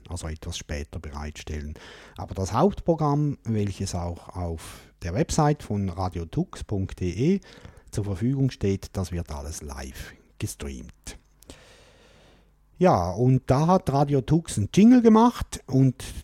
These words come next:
den spielen wir, glaub ich, ein, Dirk, oder? So zwischendurch.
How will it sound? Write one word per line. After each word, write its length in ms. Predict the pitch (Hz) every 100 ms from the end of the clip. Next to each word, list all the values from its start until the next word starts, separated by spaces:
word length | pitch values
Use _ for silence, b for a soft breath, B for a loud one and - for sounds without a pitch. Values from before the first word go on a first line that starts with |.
| -
den 200 | 95 107
spielen 380 | 110 - 101 117
wir, 100 | 113
glaub 280 | 95 90 90
ich, 160 | 95 78
ein, 220 | 107 175
Dirk, 320 | 107 87 -
oder? 240 | 98 143 139
So 280 | - 101 101 85
zwischendurch. 580 | - 113 - 117 71 -